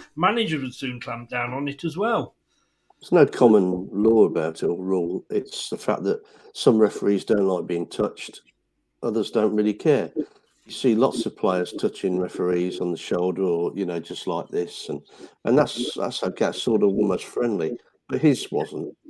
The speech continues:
Speaker 1: No.
Speaker 2: He did it. He did it petulantly, and it's the petulance that we all hate, and the fact he's such an arrogant twat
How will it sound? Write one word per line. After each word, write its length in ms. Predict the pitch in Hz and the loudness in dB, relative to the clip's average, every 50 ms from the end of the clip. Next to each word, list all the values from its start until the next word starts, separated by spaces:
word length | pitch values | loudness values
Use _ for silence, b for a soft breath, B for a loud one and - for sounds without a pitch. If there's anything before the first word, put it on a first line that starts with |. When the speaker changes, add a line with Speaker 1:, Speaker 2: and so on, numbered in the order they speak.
| - - _ _ | -20 -20 _ _
Speaker 1:
No. 240 | 220 214 139 - - 139 | -8 -6 -6 -6 -2 2
Speaker 2:
He 160 | 139 135 120 | 2 2 4
did 220 | - - 120 98 | 4 2 4 4
it. 120 | 139 143 143 - - - | 4 2 2 -2 -6 -2
He 80 | - 131 | -2 -2
did 200 | 127 - 131 107 | 0 2 2 0
it 160 | - - - _ - - | 0 -2 -4 _ -4 -4
petulantly, 720 | 151 139 - - - 113 92 82 80 - - - - - - - _ - - - _ _ - | -4 -4 -4 -6 -6 -4 -4 -4 -4 -6 -8 -10 -10 -10 -10 -14 _ -20 -20 -20 _ _ -4
and 80 | 123 | -4
it's 120 | - - - | -4 -2 -2
the 100 | - - | -4 -4
petulance 880 | - - - 160 - - - - 117 90 76 76 80 - - - - _ | -2 -2 -2 -2 -2 -4 -4 -4 -2 -2 -2 -4 -8 -10 -10 -12 -12 _
that 140 | - - - _ - | -12 -12 -12 _ -4
we 160 | 104 98 92 | 0 0 0
all 180 | 90 87 87 82 | 0 0 -4 -6
hate, 400 | - 95 95 90 80 76 - - _ _ _ _ _ _ _ _ _ _ _ _ - | -8 -8 -8 -6 -6 -8 -10 -12 _ _ _ _ _ _ _ _ _ _ _ _ -8
and 180 | 98 92 98 | -4 -4 -4
the 40 | 98 | -4
fact 360 | - - 131 110 - - - | -4 -4 -4 -4 -4 -4 -6
he's 180 | 82 104 - - | -8 -8 -6 -6
such 200 | - 139 - - | -6 -6 -6 -4
an 60 | 117 | -4
arrogant 480 | 104 110 113 104 98 95 85 73 - - _ _ | -4 -2 -2 -2 -2 -2 -4 -6 -8 -12 _ _
twat 280 | - - 92 92 - | -12 -8 -8 -6 -8